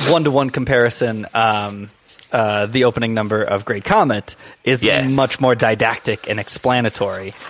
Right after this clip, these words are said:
Speaker 1: um, and sets up the characters. This, this song very much sets up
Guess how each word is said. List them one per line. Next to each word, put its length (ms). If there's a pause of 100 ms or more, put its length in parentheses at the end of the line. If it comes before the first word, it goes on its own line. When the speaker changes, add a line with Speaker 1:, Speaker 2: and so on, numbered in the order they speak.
(240)
Speaker 1:
um, 320 (100)
and 160
sets 240
up 200
the 240
characters. 800 (280)
This, 460 (140)
this 260
song 320
very 220
much 180
sets 300
up 220